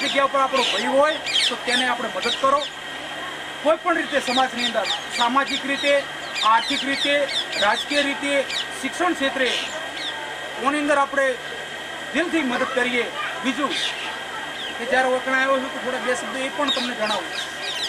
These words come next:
કે કોઈ પણ રાજકીયની અંદર સભાએ હું પોતે અત્યારે કોઈ પક્ષ સાથે જોડાયેલો નથી અને ભવિષ્યમાં જોડાવું પણ નથી. કારણ કે અત્યારે આ મારી એક જ ગણતરી કે સમાજની એકતા જળવાય, સમાજની અંદર સારા કામો થાય, શિક્ષણ ક્ષેત્રે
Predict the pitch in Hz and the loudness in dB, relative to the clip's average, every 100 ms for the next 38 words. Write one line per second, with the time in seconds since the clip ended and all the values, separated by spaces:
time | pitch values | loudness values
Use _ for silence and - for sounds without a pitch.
0 | - - - 285 - 262 311 - 320 320 | -4 -6 -4 -4 -2 2 2 2 2 2
1 | 269 226 240 - 302 294 277 254 220 - | 4 4 2 0 0 0 2 2 0 -2
2 | - - - 220 220 277 269 262 247 262 | -6 -6 0 0 4 2 4 0 0 2
3 | 269 262 262 262 254 240 262 247 226 220 | 2 4 2 2 0 -2 0 -2 2 2
4 | 233 214 - - - - 269 202 226 226 | 2 0 -2 -4 -4 -4 -2 0 0 0
5 | 269 269 220 233 240 202 - 339 - - | -2 0 2 4 4 2 -4 -6 -8 -8
6 | - - 214 247 320 - - - - - | -8 0 2 4 2 -2 -8 -6 -6 -6
7 | - - - 277 320 - - - 220 302 | -6 -6 -6 -2 -2 -2 -8 -4 0 2
8 | 302 202 247 233 302 - 302 277 294 - | 4 4 4 4 4 2 2 2 0 2
9 | 277 262 240 240 269 269 269 262 - 262 | 0 2 2 4 2 2 -2 -2 2 2
10 | 262 262 269 254 240 233 240 240 247 247 | 4 4 4 2 0 2 2 0 -2 -2
11 | 226 226 226 220 254 254 254 254 - - | 2 2 4 2 2 2 2 2 -2 -8
12 | - 254 247 254 262 | -4 -2 -2 -2 0